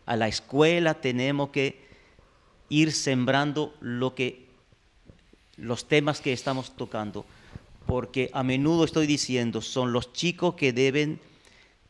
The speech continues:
prácticamente dar vergüenza a los padres de actuar de tal o tal manera.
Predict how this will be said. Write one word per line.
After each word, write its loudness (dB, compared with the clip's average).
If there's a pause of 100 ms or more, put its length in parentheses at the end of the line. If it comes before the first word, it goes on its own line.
(220)
prácticamente 2
dar 4
vergüenza 4 (200)
a 4
los 0
padres 2
de 2
actuar 0
de -4
tal 0
o -4
tal -2
manera. -4